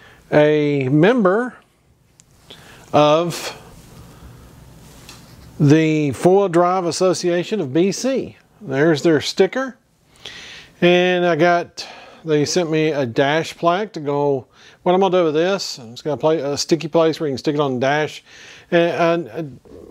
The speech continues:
I used to get these all the time when I showed cars. There's some back up here behind me. I don't know if you can see 'em. I'm pointing at one right now. I don't know if you can see that or not.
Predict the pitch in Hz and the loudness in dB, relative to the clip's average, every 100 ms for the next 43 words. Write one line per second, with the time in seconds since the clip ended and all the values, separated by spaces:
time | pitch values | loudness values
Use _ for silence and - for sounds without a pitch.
0 | - 185 220 - 208 139 165 175 160 165 | -6 0 2 2 -2 0 2 2 0 0
1 | 147 120 156 160 143 131 123 - 156 127 | -2 -6 -8 -6 -8 -8 -8 -2 -2 0
2 | 147 175 139 120 - 143 131 - 196 175 | 0 0 0 -4 -8 -8 -8 -2 -2 0
3 | 143 131 151 - 165 156 156 117 117 139 | -4 -4 -4 -2 -2 0 0 0 -4 -4
4 | 147 135 117 101 - - - 160 160 127 | -2 -2 -6 -8 -16 -20 -6 0 2 0
5 | 139 117 156 151 135 120 - 170 180 165 | -2 -2 0 0 -2 -6 -4 -2 -2 -2
6 | 143 104 147 147 143 135 139 156 160 156 | -8 -6 -2 -2 -2 -4 -2 0 2 0
7 | 147 160 160 165 165 160 160 156 139 131 | -2 -2 0 2 2 0 0 2 2 0
8 | 143 139 127 127 131 131 131 | 0 0 0 -2 -2 -2 -4